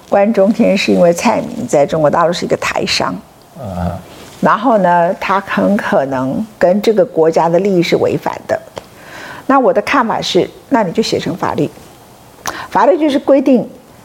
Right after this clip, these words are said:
Speaker 1: 凡是在中国大陆投资之台商，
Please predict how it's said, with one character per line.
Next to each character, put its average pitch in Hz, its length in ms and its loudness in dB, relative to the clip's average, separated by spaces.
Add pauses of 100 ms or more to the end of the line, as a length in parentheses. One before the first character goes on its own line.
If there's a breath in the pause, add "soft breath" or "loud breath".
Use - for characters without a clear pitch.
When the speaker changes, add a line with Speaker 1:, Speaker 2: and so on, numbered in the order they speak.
(160)
Speaker 1:
凡 208 240 0
是 247 160 -2
在 233 160 0
中 220 260 0
国 170 140 2
大 214 240 -2
陆 170 240 0
投 156 300 0
资 208 300 -2
之 202 260 -2
台 - 280 -4
商， - 320 -4